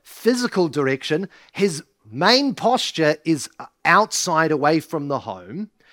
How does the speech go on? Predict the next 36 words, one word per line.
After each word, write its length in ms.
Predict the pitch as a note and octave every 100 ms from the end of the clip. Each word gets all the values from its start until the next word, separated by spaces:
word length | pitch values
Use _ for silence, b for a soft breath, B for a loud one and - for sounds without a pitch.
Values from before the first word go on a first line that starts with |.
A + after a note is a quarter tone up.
| b b
but 120 | F#3
it's 220 | G3 -
not 180 | A3+ C4
exclusively, 840 | G#3 - D4 D#4+ - G#3 C3+ F#2+ -
because 280 | C#3+ D#3+
he's 220 | C#3+ C#3 A#2
there 180 | D3+
to 120 | D3 C3+
love 220 | A#2+ A2+
his 160 | G#2+
wife, 580 | B2+ C#3+ G#2 F2 _ - _ b b
and 140 | D3+
he's 200 | C#3 B2+
there 220 | D3 C#3+ C#3+
to 120 | -
care 240 | - C#3
for 140 | - A#2+
his 160 | A#2
children, 560 | - C3+ B2 G#2+ F#2 _ B B
and 180 | D3+ D3
he's 220 | C#3 C3
there 260 | D#3+ D3 D3
to 360 | - D3 C#3 - b -
provide 420 | C#3+ C3+ C#3 C3
headship 560 | - C#3 C3+ - C3+ B2+
and 100 | B2+
leadership 460 | D3 C#3+ - B2
over 240 | A2+ A2 A#2
the 120 | A#2
home. 360 | D#3 A#2+ F#2 _ _ _ _ _ _ _
But 100 | C3+
his 140 | B2+ -
primary 580 | - D3+ D3+ C3+ A#2+ A2
focus 580 | - A3+ B3 - G#2+
is 160 | A2+ -
outwards, 640 | C#3 D#3+ A#2 F#2 - -